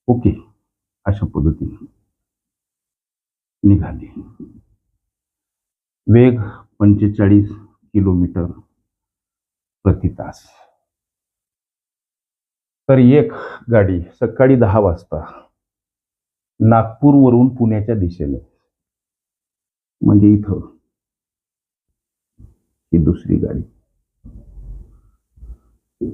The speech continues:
नागपूरवरून पुण्याच्या दिशेनं पस्तीस किलोमीटर प्रति तास या वेगानं निघाली. पुणे ते नागपूर हे अंतर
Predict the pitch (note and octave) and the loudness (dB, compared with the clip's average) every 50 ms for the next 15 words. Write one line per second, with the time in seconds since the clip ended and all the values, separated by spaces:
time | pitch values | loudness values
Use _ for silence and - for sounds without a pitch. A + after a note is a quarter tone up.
0 | - _ _ _ _ _ _ - A2 G#2 G2 G2 G2 - - A#2+ A#2 A2 G2+ G2 | -14 _ _ _ _ _ _ 0 2 2 2 0 -2 -2 -2 0 2 2 2 2
1 | G2 A2+ C#3+ D#3 - - - - - - _ _ _ _ _ _ _ _ A2 A2 | 4 2 2 0 0 -6 -12 -18 -18 -20 _ _ _ _ _ _ _ _ -2 0
2 | A2 A#2 A2 G#2 - D#3 C#3 A2+ G2 F2 - - F2 E2 D#2+ E2 G2+ - - _ | 0 0 0 0 -2 -2 0 0 -2 -2 -2 -4 -4 -2 -2 -4 -4 -8 -12 _
3 | _ _ _ _ _ _ _ _ _ _ _ _ _ _ _ _ _ _ _ _ | _ _ _ _ _ _ _ _ _ _ _ _ _ _ _ _ _ _ _ _
4 | _ _ _ - B2+ - - - - E3 D3+ D3+ - - - A2+ G#2 G2 F2+ F2+ | _ _ _ 0 0 0 -2 -2 0 0 0 0 0 0 2 4 4 4 4 2
5 | F2 - F2 - - - - - - _ _ _ - - - - - - - _ | 0 0 -4 -6 -6 -10 -14 -16 -20 _ _ _ -20 -18 -16 -16 -18 -18 -18 _
6 | _ _ _ _ A#2 - - - - _ - - - _ _ _ - _ - _ | _ _ _ _ -20 -20 -20 -20 -20 _ -20 -20 -20 _ _ _ -20 _ -20 _
7 | _ - - - - - - - - A2 F#2+ - - A#2 - - - - - G2+ | _ -8 -8 -8 -8 -14 -18 -2 0 0 0 2 0 -2 -2 0 -2 -2 -2 -4
8 | - - - - G2+ G2 G2 G2 G2 F#2+ - - - E2+ F2 E2+ D#2+ D#2+ D2 - | -8 -12 -8 -2 2 2 4 4 2 0 -2 -6 -4 -2 0 0 0 -2 -2 -2
9 | G2 B2 C3+ C#3 A2 F2 E2+ - - - - - _ _ _ _ _ _ _ _ | 0 2 2 2 2 0 -4 -6 -6 -10 -12 -14 _ _ _ _ _ _ _ _
10 | _ _ _ _ _ _ _ _ _ _ _ B2 B2 B2+ D3 C#3+ C#3+ E3+ E3 D#3 | _ _ _ _ _ _ _ _ _ _ _ 2 4 4 4 4 2 2 2 2
11 | B2+ F#2+ - - _ - A2+ G#2+ F2+ G2 G2+ F#2 E2 E2+ E2+ - G2+ G#2+ | 2 0 -2 -4 _ -6 -4 -2 -2 0 0 0 0 -2 -4 -6 -8 -8